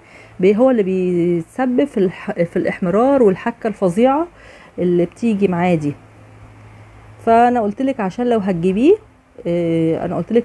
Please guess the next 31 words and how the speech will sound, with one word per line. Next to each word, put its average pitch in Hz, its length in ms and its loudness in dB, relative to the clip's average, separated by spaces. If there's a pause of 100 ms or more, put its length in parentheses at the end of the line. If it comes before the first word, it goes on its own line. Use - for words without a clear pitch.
تجربتي، 240 600 -2 (720)
انا 262 80 -4
ما 262 80 2
شفتش 277 400 -2
عمل 254 240 0
حساسيه 240 400 -2
مع 226 120 0
حد 220 360 -4
الحقيقه. 202 460 0
انا 220 100 -2
شفتهم 247 460 -2
كلهم، 233 400 0 (140)
يعني 170 240 -2
كل 269 140 4
الريفيوز 262 580 0
اللي 190 120 -4
شفتها 285 500 -4 (440)
بتشكر 254 420 0
فيه 247 220 -4
جدًا، 175 340 2
وانا 202 160 0
عشان 240 220 -4
كده 269 200 0
جبته، 175 360 -4 (880)
لانه 208 340 2
كمان 214 260 2
سعره 254 320 2
رخيص، 247 300 -2
ده 202 100 -2
بعشرة 208 340 -4
جنيه. 190 260 0